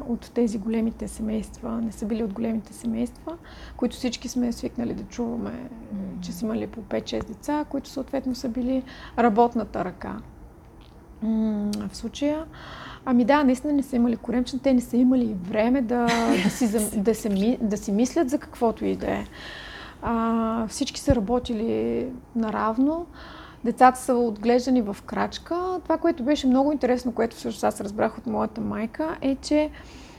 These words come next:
Speaker 1: а, децата са се планирали по определено време да се случват.
Speaker 2: Аха.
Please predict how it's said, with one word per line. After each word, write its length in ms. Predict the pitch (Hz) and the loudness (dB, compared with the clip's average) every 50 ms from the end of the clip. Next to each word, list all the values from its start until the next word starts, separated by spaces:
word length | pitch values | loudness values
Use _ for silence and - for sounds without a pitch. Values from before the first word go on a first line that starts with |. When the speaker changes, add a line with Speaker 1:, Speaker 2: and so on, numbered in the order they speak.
| - - - - | -20 -20 -14 -6
Speaker 1:
а, 300 | - 254 247 247 247 247 | -2 2 2 4 4 2
децата 380 | 214 208 226 - 294 311 320 311 | 2 2 4 6 6 4 4 2
са 120 | - 330 | -4 -4
се 140 | 302 - 277 | -2 -2 -2
планирали 540 | - - 269 240 240 269 302 311 311 311 320 | -2 2 4 6 6 6 6 4 2 0 0
по 140 | 311 - 302 | -2 -4 -4
определено 520 | 262 - - 247 254 269 277 294 302 302 | -4 -2 -2 0 0 2 2 2 0 0
време 520 | 269 262 247 302 339 349 370 381 370 359 | 0 0 2 2 4 4 4 2 2 0
да 100 | 247 240 | 0 -2
се 180 | 240 - - 220 | -2 -4 -6 -8
случват. 760 | - - - 202 196 196 - - - - - - - - - 233 | -8 -4 -4 -4 -4 -4 -6 -8 -8 -8 -8 -10 -14 -14 -14 -12
Speaker 2:
Аха. 80 | 240 | -12